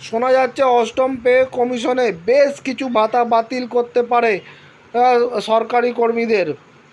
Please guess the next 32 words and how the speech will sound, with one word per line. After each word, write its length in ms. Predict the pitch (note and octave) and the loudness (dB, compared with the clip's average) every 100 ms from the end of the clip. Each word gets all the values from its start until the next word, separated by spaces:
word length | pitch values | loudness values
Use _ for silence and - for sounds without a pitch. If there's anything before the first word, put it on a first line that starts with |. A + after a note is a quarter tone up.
| - - - - - | -20 -20 -20 -20 -14
আবার 360 | - F#3 A#3+ A#3+ | -4 0 2 2
কিছু 400 | A#3 A#3 A3 C#4 | -2 -6 -4 -4
কিছু 320 | A#3+ B3 C4+ | -4 -6 -4
ভাতা 560 | G3 F3 A3 B3+ G#3 - - - - | -4 0 0 2 0 0 -12 -20 -6
পরস্পরের 520 | G#3+ C4+ D4 C#4 C4+ | -2 0 0 -2 -2
সঙ্গে 420 | C4 B3+ B3+ B3+ A#3 | -2 -6 -2 0 0
জুড়ে 260 | A#3+ A#3+ | 0 0
দেওয়া 260 | A#3+ A#3+ A#3+ | 2 2 2
যেতে 260 | A#3+ A#3 | 0 0
পারে 240 | A#3+ A#3 A#3 | 0 0 0
বলে 220 | A3+ A3 | 0 0
শোনা 300 | A3+ A3+ A3+ | -2 -2 2
যাচ্ছে। 520 | A3 G#3 - D#3 G2+ F#2+ _ - _ | 2 0 -4 -6 -6 -10 _ -20 _
কি 180 | A#3+ C4+ | -4 -2
কি 180 | C4+ C#4 | -2 0
ভাতা 360 | A#3 A#3+ C4 B3 | 2 2 2 2
বাতিল 360 | B3 B3 B3+ | 2 0 0
হতে 220 | B3 B3 | 2 2
পারে? 380 | A#3+ A#3 G3 C3 C3 - - - C3 | 2 2 2 -2 -6 -20 -20 -20 -6
ভ্রমণ 420 | E3+ A3 B3+ C4 | -2 0 -2 0
ভাতা, 400 | C4 B3 C4 C4 | 0 0 2 0
বিশেষ 540 | A#3+ G3 A3+ B3 B3+ A#3+ | 0 -6 -6 -2 -2 -2
শুল্ক 760 | - A#3 B3 B3 B3+ C4 C4 - - _ - | -12 -8 -8 -6 0 0 0 -4 -20 _ -4
ভাতায় 380 | G3 - B3 B3 | -2 0 0 0
বড় 340 | G#3 A#3 C#4 | 0 2 0
পরিবর্তন 800 | C#4 C4 B3+ B3+ B3+ B3 C4 B3+ A#3+ | 0 0 0 0 0 0 -2 -2 -4
আসতে 360 | G3+ A3 A3 B3 | -2 -2 -2 -4
পারে 280 | A#3 A#3+ B3 | 0 0 2
বলে 220 | B3 B3 | 0 0
মনে 260 | A#3 A#3+ A#3+ | 0 -2 -2
করা 320 | A#3+ A#3+ A3 | 0 2 2
হচ্ছে। 500 | A#3 A#3 - F3+ | 0 -2 -4 -4